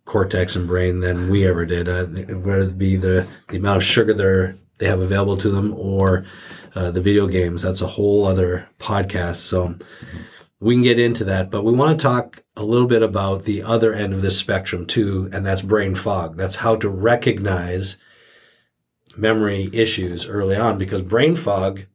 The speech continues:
could, many, many things that cause brain fog end up causing dementia or Alzheimer's for those that are susceptible later in life. So might as well work on it and get the best version of you while you can at whatever age you're at right now.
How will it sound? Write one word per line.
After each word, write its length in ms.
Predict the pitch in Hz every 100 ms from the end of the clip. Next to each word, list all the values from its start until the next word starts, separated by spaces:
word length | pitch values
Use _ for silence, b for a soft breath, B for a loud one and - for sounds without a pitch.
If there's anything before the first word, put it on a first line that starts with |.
| _
could, 520 | - 160 180 165 -
many, 360 | 101 110 139 156
many 220 | 127 147
things 200 | 143 135
that 140 | 110 -
cause 240 | 117 104
brain 320 | 90 104 143
fog 440 | 135 92 85 90 - b b b b b -
end 280 | 123 123
up 280 | 120 113 -
causing 720 | - - 120 127 - 95 92
dementia 480 | 90 95 101 98 107
or 40 | 95
Alzheimer's 640 | 110 113 95 90 90 90
for 180 | - 95
those 240 | 95 92
that 80 | 92
are 40 |
susceptible 680 | 92 98 - 107 98 92 87
later 240 | 95 92
in 120 | 85
life. 240 | 101 120 135
So 340 | - 98 95 B B B B
might 260 | - 107 113
as 100 | 110
well 200 | 117 104
work 280 | 95 110 113
on 160 | 95 104
it 80 | 120
and 360 | 95 92 87 _ _ -
get 180 | 101
the 60 | 98
best 220 | 107 95
version 320 | 95 107 107
of 100 | 92
you 220 | 92 113 110
while 200 | 95 92
you 180 | 92
can 360 | 95 113 113 104
at 240 | 92 92
whatever 460 | 90 87 90 98 101
age 200 | 104 98
you're 120 | 101
at 140 | 120 104
right 160 | 95
now. 300 | 117 117 82